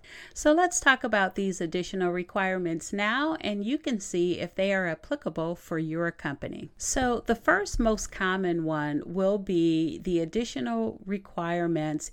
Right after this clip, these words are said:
if the payment method is A C H or wire. So if the vendor would like to be paid electronically, which most companies do push because we're trying to get rid of check payments and the payment,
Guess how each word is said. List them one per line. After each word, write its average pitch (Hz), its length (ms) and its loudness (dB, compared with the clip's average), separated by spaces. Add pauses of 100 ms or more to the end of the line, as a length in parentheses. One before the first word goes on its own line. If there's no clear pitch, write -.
if 185 460 2 (240)
the 170 320 4
payment 220 560 -2
method 160 560 -2 (100)
is 160 560 0
A 170 160 0
C 156 300 -4
H 151 280 -2
or 147 80 -6
wire. 139 540 -6 (380)
So 214 240 2
if 269 240 0
the 294 340 0 (160)
vendor 202 420 2
would 170 200 -2
like 165 260 -2
to 180 160 -2
be 180 180 -4
paid 165 760 0
electronically, 170 960 0
which 190 540 0
most 170 360 0
companies 170 560 0
do 175 160 -2
push 185 440 -2
because 160 460 -6
we're 165 240 -8
trying 160 180 0
to 165 160 0
get - 120 -4
rid 165 220 -2
of 160 240 -4 (320)
check 165 260 -2 (140)
payments 233 640 -4
and 170 340 0
the 170 100 -4
payment, 170 580 0